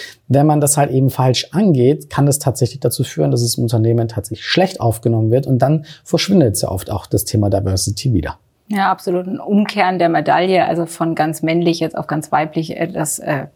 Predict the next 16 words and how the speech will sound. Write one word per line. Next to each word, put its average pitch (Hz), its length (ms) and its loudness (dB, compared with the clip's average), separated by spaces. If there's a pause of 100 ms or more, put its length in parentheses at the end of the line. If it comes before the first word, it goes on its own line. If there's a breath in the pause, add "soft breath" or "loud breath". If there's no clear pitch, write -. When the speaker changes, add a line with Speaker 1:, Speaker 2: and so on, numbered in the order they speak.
Speaker 2:
bildet 165 220 2
Speaker 1:
Ja. 131 100 0
Speaker 2:
ja - 60 -2
in 147 160 -4
keinster 147 580 -4
Weise 135 300 -2 (160)
Speaker 1:
Nein, - 240 0
man 110 180 0
Speaker 2:
Diversity 131 60 6
Speaker 1:
muss, 180 280 2
Speaker 2:
ab. - 220 -8 (320 loud breath)
Speaker 1:
man 113 160 4
muss 165 300 2
den 98 180 0
weißen 151 320 0
heterosexuellen 110 960 0